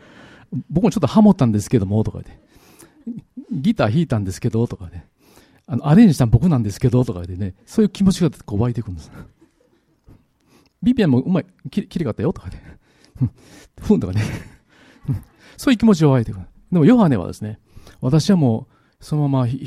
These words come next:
いていかないとダメなんです」と。「後から来られる方が」っていう、そういう気持ちを持ってた。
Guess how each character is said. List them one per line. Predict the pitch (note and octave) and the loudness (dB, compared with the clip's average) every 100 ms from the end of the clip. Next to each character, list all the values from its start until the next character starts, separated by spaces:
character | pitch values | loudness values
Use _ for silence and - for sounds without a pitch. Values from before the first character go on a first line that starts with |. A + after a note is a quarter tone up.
| F3+ | -4
い | |
て | F3 | -2
い | |
か | D#3+ | -4
な | D3+ | -4
い | G#2+ | -4
と | F2+ | -6
ダ | F#2 | -6
メ | G2+ | -6
な | F#2 | -8
ん | G2+ | -10
で | - | -16
す」 | - _ | -20 _
と。 | _ _ _ | _ _ _
「後 | A#2 A2 | -6 -4
か | D3 | -4
ら | A#2 | -4
来 | - | -4
ら | G#2 | -4
れ | |
る | G2 | -4
方 | F#2 F2+ | -8 -10
が」 | F#2 | -14
っ | |
て | - B2 | -4 -4
い | |
う、 | |
そ | C3+ G3+ | 0 0
う | |
い | G3 | 0
う | |
気 | - | -2
持 | F3 D#3+ | -4 -6
ち | - - | -10 -18
を | G2 | -18
持 | |
っ | - | -18
て | |
た。 | _ | _